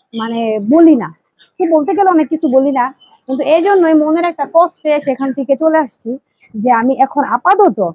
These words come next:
আমি আর হচ্ছে বড় গরু পালবো না। আপাতত বড় কোনো গরু আমি পালবো না। একটা সময় দেখা যাবে আমার খামার থেকে আমি গরু নিয়ে আসবো, আমার খামার থেকে আমি গরু নিয়ে আসবো, যেটা দেখা গেছে যে মানে,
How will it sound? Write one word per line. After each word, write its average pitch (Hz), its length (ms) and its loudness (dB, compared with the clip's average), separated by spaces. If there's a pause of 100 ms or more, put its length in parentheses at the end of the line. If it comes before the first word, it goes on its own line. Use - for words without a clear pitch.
(280)
আমি 254 260 -2
আর 277 140 -2
হচ্ছে 277 240 -4
বড় 247 260 2
গরু 262 180 2
পালবো 208 320 2
না। 165 140 -6 (600)
আপাতত 330 440 0
বড় 302 200 4
কোনো 349 220 0
গরু 294 200 2
আমি 302 180 4
পালবো 294 360 2
না। 285 120 4 (440)
একটা - 200 -2
সময় 320 340 0
দেখা 311 260 0
যাবে 294 260 4 (360)
আমার 302 260 2
খামার 330 400 -2
থেকে 370 200 -2
আমি 311 160 4
গরু 277 220 2
নিয়ে 277 160 4
আসবো, 185 260 -2 (680)
আমার 294 220 2
খামার 294 240 2
থেকে 349 180 -4
আমি 339 160 2
গরু 330 220 2
নিয়ে 349 140 4
আসবো, 269 340 0 (540)
যেটা 311 480 2 (480)
দেখা 285 300 0
গেছে 311 300 2
যে 349 140 2 (1080)
মানে, 277 220 2